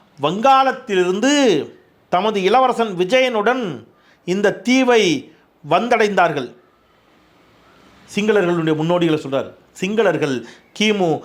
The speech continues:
ஆறாம் நூற்றாண்டில் வங்கத்திலிருந்து, வங்காளத்திலிருந்து இலங்கைக்கு வந்தார்கள். அப்படி வந்த பொழுது அவர்கள் இங்கே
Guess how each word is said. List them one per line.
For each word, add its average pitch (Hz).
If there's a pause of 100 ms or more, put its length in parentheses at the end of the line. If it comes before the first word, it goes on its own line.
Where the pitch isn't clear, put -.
(160)
ஆறாம் 208
நூற்றாண்டில் 156 (200)
வங்கத்திலிருந்து, 190
வங்காளத்திலிருந்து 185
இலங்கைக்கு 196
வந்தார்கள். 156 (240)
அப்படி -
வந்த 175
பொழுது 196
அவர்கள் 165 (180)
இங்கே 175